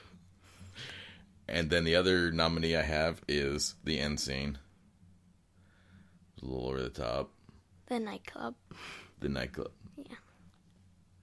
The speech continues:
Speaker 1: Did you have any other nominees?
Speaker 2: No.
Speaker 1: Okay.
Speaker 2: And the Katie goes to the nightclub.
Speaker 1: The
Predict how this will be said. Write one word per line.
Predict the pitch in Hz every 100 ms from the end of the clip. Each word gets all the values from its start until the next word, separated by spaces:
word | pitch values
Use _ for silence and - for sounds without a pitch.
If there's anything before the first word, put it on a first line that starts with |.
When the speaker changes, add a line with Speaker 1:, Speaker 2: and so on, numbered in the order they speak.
| - - - -
Speaker 1:
Did | 76 73
you |
have | 73
any | 73
other | 71
nominees? | 71 73 71 80 78 - - - - - -
Speaker 2:
No. | 226 214 214 - - _ - _ - -
Speaker 1:
Okay. | - 55 - - - _
Speaker 2:
And | 233
the | 220
Katie | - 226 226
goes | - 220 -
to | - 214 214 214
the | 214
nightclub. | - - - - -
Speaker 1:
The | -